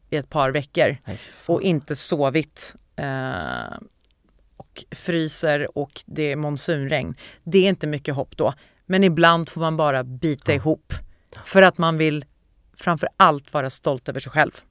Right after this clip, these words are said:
Speaker 2: Mm.
Speaker 1: i slutet av dagen.
Speaker 2: Ja, men då är det lite målsättning att vara stolt över sig själv.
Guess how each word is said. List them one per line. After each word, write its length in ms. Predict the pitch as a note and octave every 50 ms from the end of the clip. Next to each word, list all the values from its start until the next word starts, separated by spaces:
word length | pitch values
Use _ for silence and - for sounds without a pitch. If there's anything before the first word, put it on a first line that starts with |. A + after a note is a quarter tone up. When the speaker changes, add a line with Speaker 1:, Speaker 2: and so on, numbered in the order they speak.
| _ _ -
Speaker 2:
Mm. 200 | B2 A2+ G#2 A2 D3
Speaker 1:
i 40 | D#3
slutet 320 | D#3+ D#3 - - - -
av 80 | G2+ F2
dagen. 300 | - G#2+ G2 E2+ - B2 - _ _ _ _ _ _ _ _ _ _ _ _ _ _ _ _ _ _ _ _ _ _ _ _ -
Speaker 2:
Ja, 80 | D3 C#3+
men 120 | D3+ C#3
då 120 | C3+ C#3+
är 40 | D#3+
det 60 | F#3 F#3 F3
lite 160 | D3+ - C#3+
målsättning 680 | C#3 C3+ B2+ A#2 - - E3+ D#3+ - - A2+ G2+ G2+
att 200 | G2+ G2 - -
vara 60 | G#2 -
stolt 300 | - - G2+ F#2+ - -
över 80 | G2
sig 120 | - - -
själv. 160 | - D3